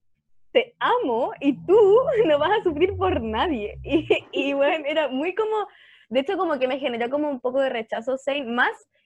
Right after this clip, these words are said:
que porque se haya ido de One Direction, porque en realidad era como, ya, lo comprendo, ¿cachai? Como se sentía mal, se quiere ir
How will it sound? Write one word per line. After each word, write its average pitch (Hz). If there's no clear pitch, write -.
que 311
porque 330
se 339
haya 339
ido 359
de 370
One 359
Direction, 359
porque 269
en 262
realidad 262
era 349
como, 294
ya, 196
lo 202
comprendo, 196
¿cachai? 208
Como 214
se 202
sentía 202
mal, 254
se 262
quiere 233
ir 285